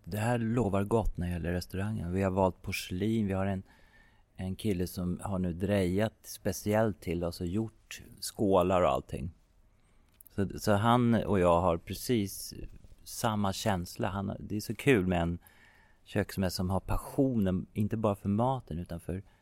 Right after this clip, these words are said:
eh, hela känslan i restaurangen också.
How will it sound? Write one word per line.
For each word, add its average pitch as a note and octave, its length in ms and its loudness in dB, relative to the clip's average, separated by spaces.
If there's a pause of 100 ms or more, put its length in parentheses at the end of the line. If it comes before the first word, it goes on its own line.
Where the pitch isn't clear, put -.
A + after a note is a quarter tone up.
(1120)
eh, - 80 -14 (600)
hela A2+ 280 2
känslan G#2 480 0
i G2 100 2
restaurangen A#2 540 -2
också. - 280 -12